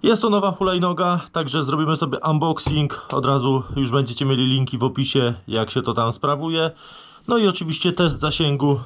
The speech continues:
także publikacje będą po kolei, a wy już linki będziecie mieć w opisie, wszystkie filmy zmontowane, także co? Lecimy sobie z unboxingiem. Oczywiście macie kod rabatowy opa dziesięć, jeśli chcecie sobie kupić taniej taką hulajnogę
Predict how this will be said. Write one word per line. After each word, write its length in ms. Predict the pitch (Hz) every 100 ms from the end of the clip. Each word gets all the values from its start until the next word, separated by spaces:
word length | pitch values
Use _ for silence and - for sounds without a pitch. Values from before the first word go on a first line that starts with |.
| - -
także 440 | 135 117 131 120 120 -
publikacje 520 | 139 139 147 139 143
będą 320 | 123 113 113
po 120 | 156
kolei, 460 | 165 170 147 123 123 -
a 120 | 131
wy 100 | 135
już 140 | 127
linki 260 | 127 123 120
będziecie 320 | 120 113 131
mieć 160 | 117 110
w 40 |
opisie, 300 | 117 131 131
wszystkie 300 | 123 117 113
filmy 280 | 113 98 95
zmontowane, 580 | 101 110 113 110 110 98
także 420 | 98 90 101 92 - - - - -
co? 220 | - 101 - - _ -
Lecimy 400 | 135 139 170 151
sobie 360 | 151 139 143 127 - 156
z 100 | 143
unboxingiem. 680 | 131 117 117 185 165 151
Oczywiście 460 | 127 120 127 117 131
macie 240 | 113 113
kod 220 | 123 170 127
rabatowy 480 | 131 135 143 127
opa 240 | - 120 110
dziesięć, 480 | 117 135 143 123 - - - - -
jeśli 240 | 113 117
chcecie 280 | 117 120 120
sobie 220 | 120 117
kupić 360 | 113 131 113 -
taniej 400 | 156 147 151 139 - - - - - -
taką 260 | - 180 175
hulajnogę 600 | 190 185 180 202 196